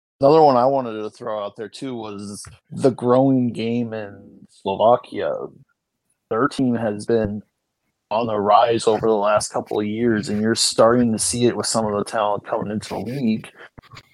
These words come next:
But this tournament, too, you saw, you saw them deliver some haymakers to some of the top teams. Uh, it didn't, uh, they didn't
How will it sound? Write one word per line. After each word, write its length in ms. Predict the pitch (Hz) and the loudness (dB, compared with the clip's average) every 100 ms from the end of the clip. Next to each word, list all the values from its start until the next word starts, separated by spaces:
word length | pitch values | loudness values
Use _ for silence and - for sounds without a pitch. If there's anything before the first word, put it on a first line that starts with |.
| - | 4
But 260 | - - - | 4 4 2
this 220 | 120 - | 2 2
tournament, 500 | - 135 143 110 101 | 2 4 4 2 0
too, 200 | - 151 | 2 2
you 280 | 117 110 110 | 2 -6 -4
saw, 580 | - 123 110 110 110 104 - _ _ _ | 0 4 6 6 4 0 -8 _ _ _
you 260 | 117 123 151 | -10 -4 -4
saw 480 | - - 120 131 151 | -4 -2 4 6 6
them 200 | 147 143 | 2 -6
deliver 840 | 135 107 104 110 139 147 131 117 | -8 -10 -12 -8 -8 -6 -8 -8
some 400 | - - 113 113 - - _ - | -12 -10 -10 -10 -12 -16 _ -12
haymakers 680 | 120 131 123 113 104 120 - | -8 -4 -4 -2 2 2 0
to 100 | 107 | -6
some 200 | - 117 | -6 -6
of 120 | 110 | -6
the 80 | 98 - | -6 0
top 260 | 117 110 | 2 2
teams. 640 | - 143 131 117 120 - - _ _ _ _ _ _ _ - | 0 -4 -4 -6 -8 -10 -16 _ _ _ _ _ _ _ 4
Uh, 260 | 123 127 127 _ _ - | 6 6 0 _ _ -4
it 140 | 135 | -2
didn't, 400 | 139 147 147 - _ | 0 -2 -2 -10 _
uh, 480 | - - - - - - _ - | -6 -6 -8 -10 -14 -16 _ -6
they 80 | 123 | -2
didn't 340 | 143 170 160 | 0 -2 -4